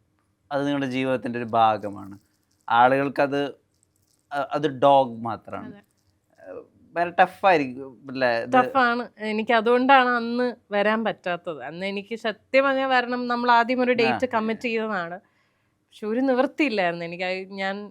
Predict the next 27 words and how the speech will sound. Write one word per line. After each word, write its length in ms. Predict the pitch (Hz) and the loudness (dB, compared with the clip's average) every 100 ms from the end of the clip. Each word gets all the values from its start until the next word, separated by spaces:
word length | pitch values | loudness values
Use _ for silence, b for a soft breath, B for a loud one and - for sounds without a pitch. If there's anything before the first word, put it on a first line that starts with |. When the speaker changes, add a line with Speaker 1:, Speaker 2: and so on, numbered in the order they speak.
| _ _ _ | _ _ _
Speaker 2:
ഞാൻ 160 | 202 208 | -10 -6
അന്നത്തെ 340 | 214 220 220 214 | -6 -6 -6 -2
ദിവസം 400 | 208 202 208 247 240 _ _ - | -2 -4 -4 -4 -4 _ _ -10
<clears throat> 460 | - 240 196 185 185 | -4 -4 -4 -6 -4
ബെഡിൽ 300 | 190 190 196 | -2 0 -2
നിന്ന് 140 | 233 233 | 0 -4
ഇറങ്ങിയിട്ടില്ല. 520 | 175 170 170 156 - - _ _ _ _ _ | -6 -10 -14 -16 -18 -20 _ _ _ _ _
അതായിരുന്നു 380 | 175 175 185 180 | -12 -10 -8 -8
എൻ്റെ 180 | 170 160 | -10 -10
ഒരു 100 | 160 | -14
സിറ്റുവേഷൻ. 540 | 165 156 147 143 _ _ b b b b b | -16 -20 -20 -20 _ _ b b b b b
അപ്പൊ 120 | 160 156 | -14 -12
അതുകൊണ്ട്, 400 | 160 170 175 185 - _ _ _ _ - _ - | -10 -10 -8 -10 -10 _ _ _ _ -20 _ -14
അതുകൊണ്ടാണ് 380 | 214 233 240 233 | -8 -2 0 0
ഞാൻ 160 | 214 190 | -2 -4
വരാത്തത്. 280 | 165 160 170 | -6 -6 -4
അല്ലെങ്കിൽ 280 | 180 226 | -4 -4
ഞാൻ 180 | 226 214 226 - _ _ | -2 -4 -6 -14 _ _
കമ്മിറ്റ് 420 | - 202 226 220 247 | -4 -2 -4 -6 -6
ചെയ്ത് 140 | 240 | -4
വെച്ച 220 | 226 214 226 | -4 -6 -6
ഒരു 160 | 214 220 | -6 -2
സാധനം 360 | 214 190 208 214 | 0 0 -4 -6
അങ്ങനെ 220 | 202 202 202 | -8 -6 -6
ഞാൻ 140 | 196 196 - | -8 -10 -12
മാറ്റി 300 | 185 185 208 | -10 -8 -6
വെക്കാറില്ല. 600 | 190 190 185 180 170 170 | -6 -4 -4 -4 -6 -8